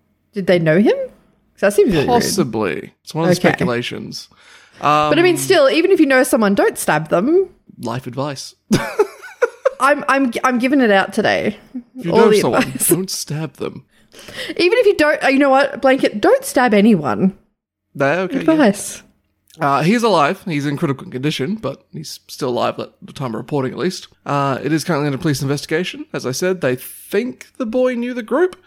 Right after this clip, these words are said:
Speaker 2: and at least one person's been arrested and is currently assisting with the investigation. But like I said, this happened almost twenty-four hours ago at time of recording, so there's not
Speaker 1: Hmm.
Speaker 2: a lot out about it at the moment.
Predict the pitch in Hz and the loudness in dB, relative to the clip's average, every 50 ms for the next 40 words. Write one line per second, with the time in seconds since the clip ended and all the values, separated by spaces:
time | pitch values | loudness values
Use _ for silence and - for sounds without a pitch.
0 | _ _ _ _ _ - 135 139 139 131 117 147 151 131 - 123 120 120 127 135 | _ _ _ _ _ -6 -4 -4 -2 -2 -2 -4 -4 -6 -8 -12 -12 -10 -4 -2
1 | 139 151 160 160 160 156 156 147 143 127 156 143 135 131 139 131 120 - 139 127 | -2 0 0 0 0 -2 -2 -4 -4 -2 -2 -4 -4 -4 -4 -6 -4 -4 -4 -4
2 | 123 123 127 135 131 - - 135 113 104 101 90 104 107 110 113 113 - - 135 | -2 -2 -2 -2 -4 -4 -4 -2 -2 -2 -4 -4 -6 -6 -6 -8 -10 -10 -8 -8
3 | 117 - 101 131 - 127 - - 117 113 113 113 107 107 107 117 - - - 123 | -6 -6 -6 -8 -8 -10 -12 -10 -10 -10 -8 -8 -8 -8 -6 -8 -8 -8 -6 -6
4 | 110 113 131 - 123 95 85 - _ _ _ - 139 135 123 123 147 147 147 147 | -4 -4 -4 -6 -8 -10 -10 -14 _ _ _ -2 0 0 0 0 0 -2 -2 -4
5 | - 175 151 135 147 135 - 156 139 - 139 135 131 127 110 - - _ _ _ | -2 -2 -2 -2 -2 -2 0 -2 -2 0 -2 -4 -4 -4 -8 -10 -16 _ _ _
6 | - - 131 139 180 196 165 139 131 - - - - _ _ _ - - 160 135 | -6 -2 -2 0 0 0 0 0 -2 -6 -12 -14 -18 _ _ _ -12 -8 -6 -4
7 | 127 127 - 135 127 123 123 127 135 139 131 135 120 127 117 117 180 - - - | -4 -4 -4 -2 0 0 0 0 0 -2 -4 -6 -6 -6 -6 -4 -6 -6 -8 -8
8 | - 139 127 113 117 117 117 117 - 131 127 123 139 190 262 - _ _ _ _ | -10 -8 -8 -6 -6 -8 -8 -6 -4 -4 -2 -2 -2 -4 -6 -8 _ _ _ _
9 | _ _ _ - - 101 110 127 135 131 139 160 190 202 214 202 185 185 180 190 | _ _ _ -16 -12 -10 -10 -8 -8 -8 -4 0 4 4 6 6 6 4 4 2
10 | 185 175 165 160 160 160 165 165 160 156 151 151 143 143 143 135 131 123 135 131 | 0 0 -2 -4 -4 -2 -2 0 0 0 0 0 0 -2 -2 -2 -2 -2 -2 0
11 | 127 123 110 104 104 85 - - - 85 78 67 - - | 0 0 -2 -4 -6 -8 -8 -10 -10 -10 -10 -10 -12 -14